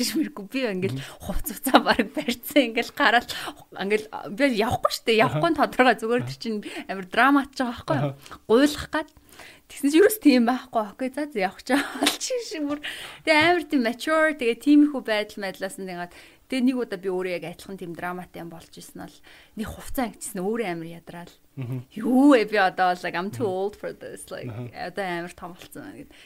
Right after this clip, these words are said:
Speaker 1: Гэх мэтлэнгээр тэгэл намайг амар тийм нөгөө нэг,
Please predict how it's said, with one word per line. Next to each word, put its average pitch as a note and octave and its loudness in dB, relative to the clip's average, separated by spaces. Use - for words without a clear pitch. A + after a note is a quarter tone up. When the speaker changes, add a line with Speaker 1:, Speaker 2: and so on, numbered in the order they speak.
Speaker 1:
Гэх C4+ -4
мэтлэнгээр C#4+ 2
тэгэл B3 -4
намайг A3 -4
амар G3 -6
тийм F3+ -12
нөгөө F#3+ -10
нэг, E3+ -10